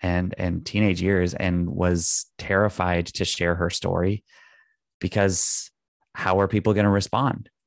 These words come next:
And it wasn't necessarily setting up for her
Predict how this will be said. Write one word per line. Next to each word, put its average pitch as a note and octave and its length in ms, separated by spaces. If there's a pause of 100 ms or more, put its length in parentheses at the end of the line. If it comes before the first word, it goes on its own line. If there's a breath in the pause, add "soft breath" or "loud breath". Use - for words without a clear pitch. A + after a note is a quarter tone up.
(840)
And F#2 540 (640)
it B2 40
wasn't C3 300
necessarily G#2+ 680
setting F#2+ 360
up G2+ 160
for F#2+ 340
her E2+ 260